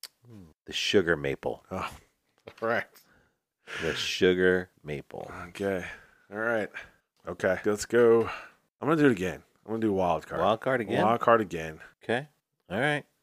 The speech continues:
Speaker 2: This is it. Game seven.
Speaker 1: For all the marbles.
Speaker 2: Uh-huh.
Speaker 1: What fast food chain? Okay. Right? Okay. What fast food chain <laughs> satisfies Hong Kong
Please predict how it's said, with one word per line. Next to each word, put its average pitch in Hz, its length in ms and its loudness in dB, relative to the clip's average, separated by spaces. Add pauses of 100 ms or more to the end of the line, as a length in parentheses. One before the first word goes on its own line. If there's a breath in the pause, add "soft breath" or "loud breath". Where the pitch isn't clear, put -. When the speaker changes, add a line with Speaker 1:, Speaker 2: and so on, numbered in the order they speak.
(280)
Speaker 2:
This - 240 -14
is 95 60 -2
it. 113 360 6
Game 107 220 -4
seven. 95 420 4 (800)
Speaker 1:
For 87 120 4
all 104 180 12
the 139 60 8
marbles. 90 580 6
Speaker 2:
Uh-huh. 98 180 -4 (920 soft breath)
Speaker 1:
What 113 180 10
fast 120 380 6
food 180 260 8
chain? 92 440 2 (280)
Okay. 196 400 0 (500)
Right? 190 280 -2 (320)
Okay. 226 380 -6 (840)
What 160 160 12
fast 175 360 6
food 180 240 6
chain 87 420 4 (260)
<laughs> - 260 -20
satisfies 98 1000 6
Hong 120 400 6
Kong 104 520 4